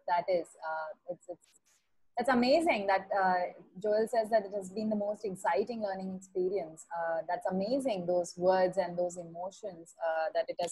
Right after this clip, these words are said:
triggered. Um, and, and it has taken you almost a year of practice and experimentation, uh, which is, uh, which probably is why it was exciting that you were, uh, on it,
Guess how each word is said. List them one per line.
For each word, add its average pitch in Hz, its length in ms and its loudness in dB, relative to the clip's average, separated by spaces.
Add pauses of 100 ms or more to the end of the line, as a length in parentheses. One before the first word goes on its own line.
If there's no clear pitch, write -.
triggered. 170 340 2 (160)
Um, 160 320 -8 (600)
and, 214 360 8
and 202 220 2
it 190 120 0
has 190 400 4 (140)
taken 202 320 4
you 208 120 2
almost 196 400 4
a 208 40 4
year 185 200 8 (180)
of 196 140 -2
practice 180 340 0
and 180 100 -4
experimentation, 170 840 -4
uh, 160 460 -10 (100)
which 175 120 -14
is, 180 220 -6 (160)
uh, 165 240 -2
which 220 240 -2
probably 214 680 4
is 226 240 6
why 202 280 10
it 202 200 8
was 196 160 2
exciting 196 520 -2
that 190 240 4
you 180 80 -2
were, 185 260 4 (180)
uh, 165 480 -4
on 185 200 4
it, 185 240 -4